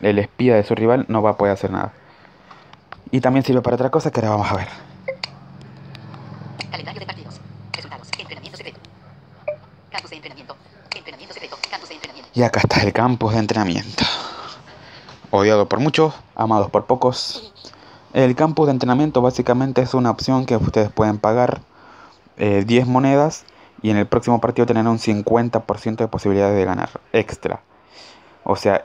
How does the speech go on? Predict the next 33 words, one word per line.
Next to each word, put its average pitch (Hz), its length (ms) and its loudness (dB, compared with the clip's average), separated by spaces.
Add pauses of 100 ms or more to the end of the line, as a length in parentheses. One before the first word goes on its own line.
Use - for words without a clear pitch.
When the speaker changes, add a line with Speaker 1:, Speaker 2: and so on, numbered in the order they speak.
Speaker 1:
tiene 131 180 4
el - 40 -2
partido 110 220 0
que 113 60 -4
se 110 80 -2
ganaba, 98 260 0
sería 110 180 2
un 113 80 0
setenta 104 280 0
y 101 60 0
cinco 117 280 0
veinticinco 107 520 0
para 98 120 2
usted. 92 240 -2 (880)
Esto 127 340 2
muchos 123 320 2
jugadores 117 260 4
lo 117 80 4
odiamos 117 320 2
porque 101 340 0
es 107 80 -4
como, 101 300 0 (160)
sentimos 107 400 -2
que 101 100 0
los 95 120 0
que 101 100 0
usan 104 180 2
campo 110 260 0
de 107 40 2
entrenamiento 107 380 0
es - 60 -8
porque 98 220 -2
no 98 480 0